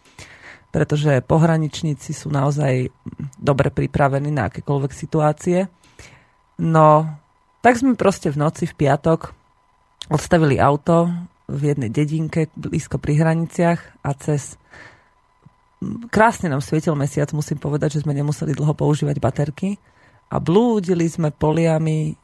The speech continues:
a pre-, preliezali brázdy a snažili sme sa nájsť na druhej strane ľudí, s ktorými sme boli dohodnutí, aby nás vyzdvihli a odniesli do jedného vojenského tábora už na území Ukrajiny,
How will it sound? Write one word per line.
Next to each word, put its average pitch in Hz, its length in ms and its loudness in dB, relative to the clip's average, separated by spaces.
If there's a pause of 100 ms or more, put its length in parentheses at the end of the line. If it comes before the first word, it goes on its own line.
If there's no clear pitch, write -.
a 139 80 -2
pre-, 151 320 -2
preliezali 156 640 0
brázdy 151 800 0
a 139 240 -4
snažili 147 420 -4
sme 143 220 -2
sa 147 160 -4
nájsť 143 400 -2 (580)
na 151 220 2
druhej 160 240 4
strane 151 560 0
ľudí, 156 320 0
s - 80 -8
ktorými 151 260 -2
sme 151 160 0
boli 143 160 0
dohodnutí, 160 720 -2 (600)
aby 147 260 0
nás 143 240 0
vyzdvihli 160 720 0
a 131 80 2
odniesli 147 560 -2
do 135 340 0
jedného 147 380 0
vojenského 143 560 0
tábora 135 480 0
už 139 240 -4
na 139 80 -2
území 147 320 0
Ukrajiny, 147 640 0